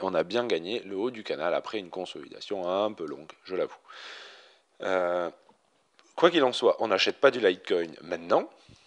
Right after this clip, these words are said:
Hein, on n'achète pas sous résistance, on achète quand il y a des signaux acheteurs sur support. Vous voyez que ce support l'a très bien identifié.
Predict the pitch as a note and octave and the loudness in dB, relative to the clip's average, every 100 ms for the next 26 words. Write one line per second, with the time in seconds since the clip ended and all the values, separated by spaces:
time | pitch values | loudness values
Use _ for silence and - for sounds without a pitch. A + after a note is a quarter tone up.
0 | _ _ _ _ _ _ _ - - F#2+ | _ _ _ _ _ _ _ -14 -4 -4
1 | - F2 E2 - - G#2+ A2 G2 E2+ D#2 | -2 -2 0 0 8 8 8 4 -2 -4
2 | D2 C3 G3+ B2 F2 E2 G2 - F2 - | -2 0 2 0 -2 -2 -4 -4 -6 -6
3 | E2 - G#2+ A2 G#2+ - F2+ - F2+ - | -4 -6 -8 -6 -6 -2 -4 0 -2 -2
4 | D2 - - E3+ D#3+ D#2+ G2 - D#2+ - | -6 -10 0 2 4 2 0 -4 -10 -8
5 | E2+ D#2+ C#2+ - F#2+ F2 F#2 E2 D#2+ D#2+ | -4 -4 -4 -6 -6 -4 -4 -6 -10 -10
6 | - D#2+ B2 | -8 -2 -2